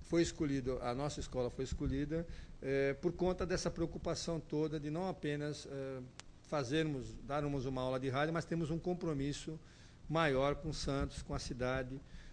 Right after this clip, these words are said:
e com esse envolvimento todo, né? Só pra encerrar, no campo particular, na, a gente tem no, desde noventa e sete um programa lá na, numa rádio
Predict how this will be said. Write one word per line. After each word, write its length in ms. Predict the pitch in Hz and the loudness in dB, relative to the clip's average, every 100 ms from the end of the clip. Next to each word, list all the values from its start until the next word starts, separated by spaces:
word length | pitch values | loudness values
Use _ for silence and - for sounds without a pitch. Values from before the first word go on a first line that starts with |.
| - - | -8 -2
e 760 | 131 127 127 127 120 117 113 113 - - | 2 2 2 0 0 -2 -4 -6 -12 -12
com 180 | - 165 | 0 2
esse 160 | 170 180 | 4 4
envolvimento 640 | 151 160 151 147 147 143 | 4 4 4 2 2 -2
todo, 300 | - 123 107 - - - 131 | -4 -2 -2 -8 -16 -10 -2
né? 260 | 139 165 - - - - | 0 -2 -6 -18 -20 -14
Só 180 | - 170 | 0 2
pra 160 | 165 170 | 4 4
encerrar, 500 | 151 156 139 156 175 | 4 4 6 4 4
no 120 | 160 | 0
campo 260 | - 139 - | -2 -4 -4
particular, 760 | 147 135 127 139 135 147 160 | -4 -4 -4 -2 2 2 2
na, 380 | 151 139 131 123 - - - | -2 -4 -6 -6 -10 -14 -8
a 60 | 127 | -4
gente 200 | 143 - | -4 -2
tem 120 | 139 | -2
no, 400 | 139 135 127 120 120 | 0 0 -2 -4 -2
desde 220 | 147 135 | 0 2
noventa 280 | 147 139 135 | 0 0 -2
e 60 | 131 | -2
sete 420 | - 143 147 151 | 0 0 0 -4
um 380 | 147 139 135 131 | -4 -4 -4 -4
programa 440 | 139 127 131 147 | -2 0 0 0
lá 140 | 139 127 | 0 -2
na, 340 | 123 120 127 139 | -4 -6 -8 -6
numa 220 | 139 135 | -4 0
rádio 420 | 120 131 120 113 | 2 2 0 -4